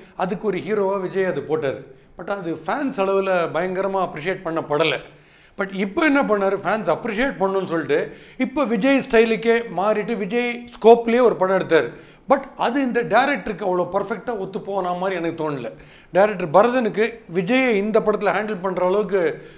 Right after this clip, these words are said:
ஒரு தெம்பு இருந்தது அப்படின்றது சந்தேகமா இருந்தது. இந்த படம் எப்படின்னா, நார்மலா வந்து "எனக்கு இன்னொரு பேர் இருக்கு, எனக்கு பின்னாடி இன்னொரு கதை இருக்கு"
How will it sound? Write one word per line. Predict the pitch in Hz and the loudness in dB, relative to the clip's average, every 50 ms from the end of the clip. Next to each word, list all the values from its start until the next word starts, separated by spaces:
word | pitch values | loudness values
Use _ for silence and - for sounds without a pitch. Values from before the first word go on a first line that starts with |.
| - - | -6 -2
ஒரு | 202 208 196 190 190 | 2 4 4 4 4
தெம்பு | 190 220 240 226 226 214 | 4 2 4 6 4 4
இருந்தது | 208 180 175 175 185 | 4 2 2 2 2
அப்படின்றது | 180 165 175 180 175 170 190 208 202 190 175 156 143 139 131 147 | 2 2 0 -4 -4 -2 0 0 2 2 2 2 0 -2 -2 -4
சந்தேகமா | 156 156 156 156 151 143 135 123 | -6 -4 -2 -2 -2 -2 -4 -6
இருந்தது. | 117 110 104 104 101 127 180 233 - - | -6 -8 -10 -10 -8 -6 -6 -6 -8 -8
இந்த | - 196 175 175 | -4 -2 -2 0
படம் | 175 202 226 233 233 | 0 0 0 2 0
எப்படின்னா, | 214 180 208 202 185 165 156 | 0 0 -2 -2 -2 -2 -2
நார்மலா | 165 185 175 156 180 202 226 226 233 226 220 220 214 208 | -2 -2 -2 0 2 2 2 2 2 2 4 6 6 6
வந்து | 208 202 202 202 202 196 180 156 151 | 4 2 2 0 0 -2 -2 -2 -2
"எனக்கு | 151 160 160 165 156 - 139 160 | 0 0 0 -2 -4 -4 -4 -4
இன்னொரு | 165 175 185 190 190 170 156 | -4 -2 -2 0 0 0 0
பேர் | - 170 165 170 156 143 | 0 2 2 2 2 0
இருக்கு, | 139 127 - - 127 117 - - - _ _ _ _ | -2 -4 -6 -8 -16 -16 -18 -20 -20 _ _ _ _
எனக்கு | - 156 160 160 165 143 151 151 - | -6 -4 -2 -2 -2 -4 -6 -6 -6
பின்னாடி | 185 185 196 202 196 185 | -6 -4 -4 -4 -4 -4
இன்னொரு | 180 175 180 185 180 156 - | -4 -4 -4 -6 -6 -6 -6
கதை | - 156 160 170 190 | -6 -6 -4 -2 -2
இருக்கு" | 180 156 131 123 120 113 - - | -2 -4 -4 -8 -10 -12 -14 -18